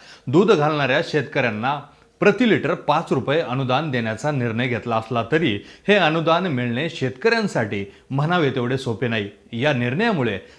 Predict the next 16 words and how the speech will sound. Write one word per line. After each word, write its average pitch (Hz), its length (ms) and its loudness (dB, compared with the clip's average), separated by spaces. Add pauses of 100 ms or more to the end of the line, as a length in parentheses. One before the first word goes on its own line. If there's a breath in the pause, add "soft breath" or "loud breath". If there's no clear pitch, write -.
सरकारने 170 580 2
अनेक 147 500 -6
आडकाठ्या 123 760 -2 (120)
घालून 131 360 -2
ठेवल्या 107 280 -4
आहेत. 101 120 -10 (480 soft breath)
त्यामुळे 196 360 4
शेतकऱ्यांना 175 720 0
मोठ्या 139 380 -4
त्रासाला 147 680 0 (220 loud breath)
सामोरे 160 720 2
जावे 123 300 2
लागणार 113 320 0
आहे. 107 220 -4 (300)
विशेष 139 460 -2
म्हणजे 123 340 0